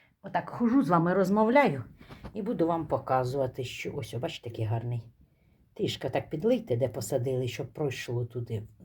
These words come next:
Земелька то вона волога, але щоб схватилося. Отак. Ну,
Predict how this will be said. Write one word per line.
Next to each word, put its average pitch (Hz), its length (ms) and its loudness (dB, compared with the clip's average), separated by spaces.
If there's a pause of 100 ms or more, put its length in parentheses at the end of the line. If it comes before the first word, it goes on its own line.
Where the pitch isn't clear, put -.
Земелька 143 480 -6
то 135 260 -8 (680)
вона 143 200 -8
волога, 170 480 -2
але 156 220 -4 (200)
щоб - 220 -20
схватилося. 117 880 -8 (1400)
Отак. - 640 -12 (3750)
Ну, 330 220 2